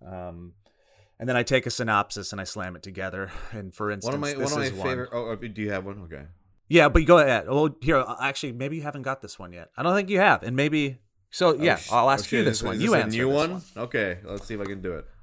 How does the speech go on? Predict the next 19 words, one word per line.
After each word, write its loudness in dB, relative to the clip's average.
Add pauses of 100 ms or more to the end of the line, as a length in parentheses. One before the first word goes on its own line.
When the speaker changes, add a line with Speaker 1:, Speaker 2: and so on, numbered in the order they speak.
Speaker 2:
All -14
right. -12
Speaker 1:
It's -6
one 6
of 4
my 6
favorite, 0
uh, -2
sounding -2
ones -12
now. -14 (320)
Speaker 2:
Okay. -4
Speaker 1:
Uh, -4 (160)
okay, -6
so -8
let's -8
just -10
say -2 (560)
a 2